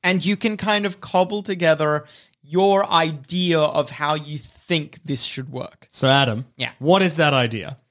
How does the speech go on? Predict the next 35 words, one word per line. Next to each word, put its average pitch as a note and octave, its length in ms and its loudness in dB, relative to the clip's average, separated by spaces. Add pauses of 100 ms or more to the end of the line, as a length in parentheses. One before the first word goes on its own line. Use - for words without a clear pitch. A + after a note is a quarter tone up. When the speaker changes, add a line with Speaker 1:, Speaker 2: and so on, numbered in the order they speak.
(140)
Speaker 2:
How D#3+ 240 2
do E3+ 100 4
I D#3 80 6
think C3+ 280 -2
this A#2+ 120 -2
should G#2+ 220 -4
work? C#2 360 -14 (160)
Speaker 1:
So E3 360 4 (220)
you A#3 220 0
think F3 420 -2
you F3 200 -2
need F#3 220 -4
to E3 140 -4
break D#3+ 580 0
the F#3+ 100 2
lantern C#3+ 680 0
with C3+ 180 0
the C3 120 0
Eye A#2+ 160 4
of A#2 100 0
Zoltek. - 440 -8 (520)
Speaker 2:
I A#2 100 2
reckon A2+ 460 2 (800)
we G2 100 -8
have F2+ 80 -6
to - 80 0
smash A#2 340 2
the G#2 60 -4
lantern G2+ 380 -2 (120)
with E2 120 -8
the D#2 80 -4
ruby. C2+ 340 -6 (680)
I'm A2 100 -8
fairly G#2+ 400 -2
confident. B1+ 560 -12